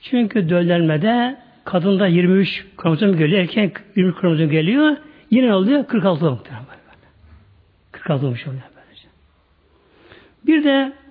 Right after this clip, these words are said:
bu kromozom taşıdığı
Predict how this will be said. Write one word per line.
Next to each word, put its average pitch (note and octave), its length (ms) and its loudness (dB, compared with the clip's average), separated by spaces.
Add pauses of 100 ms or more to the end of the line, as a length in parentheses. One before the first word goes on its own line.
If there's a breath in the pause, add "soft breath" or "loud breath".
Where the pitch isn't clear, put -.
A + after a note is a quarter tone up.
(600)
bu B3+ 520 2
kromozom A#3+ 460 0
taşıdığı C4 840 0